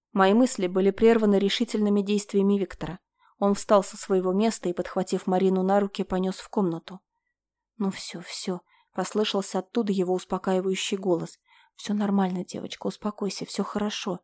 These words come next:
Я же с тобой». «Ты всегда будешь со мной?» всхлипывая, проговорила Марина. «Ну, конечно, дурочка», ласково ответил он. «Ты же знаешь».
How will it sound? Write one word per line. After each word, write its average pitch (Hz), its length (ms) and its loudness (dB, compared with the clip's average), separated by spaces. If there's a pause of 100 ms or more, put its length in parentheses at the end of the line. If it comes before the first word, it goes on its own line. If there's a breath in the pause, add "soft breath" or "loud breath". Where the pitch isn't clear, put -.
(120)
Я 196 160 -2
же 175 120 -6
с - 80 -10
тобой». 196 500 -2 (1300)
«Ты 208 220 -2
всегда 277 580 2
будешь 269 320 2
со - 220 -2
мной?» 226 420 0 (380)
всхлипывая, 208 720 -2
проговорила 185 580 -2
Марина. 185 500 -4 (460)
«Ну, - 80 -20
конечно, 202 540 -2
дурочка», 214 640 -2 (340)
ласково 185 460 0
ответил 180 480 -2
он. 180 140 -2 (260)
«Ты - 80 -14
же 233 100 -6
знаешь». 208 680 0